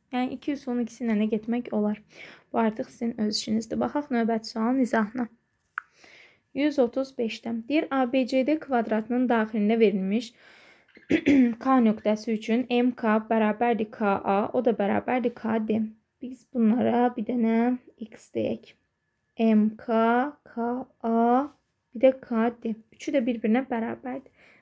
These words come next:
B M də M C-yə bərabərdir. Aydınmı? Buna da A, A deyək.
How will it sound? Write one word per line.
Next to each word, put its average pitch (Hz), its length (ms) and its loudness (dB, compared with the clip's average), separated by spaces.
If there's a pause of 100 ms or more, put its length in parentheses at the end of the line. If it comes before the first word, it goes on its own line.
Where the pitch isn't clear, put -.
(100)
B 277 220 8
M 339 100 2
də 302 80 6 (160)
M 233 80 2
C-yə 214 400 -2
bərabərdir. - 640 -8
Aydınmı? 220 480 2 (100)
Buna 254 220 0
da 226 160 0 (120)
A, 226 520 0 (540)
A 208 260 0
deyək. 202 320 -4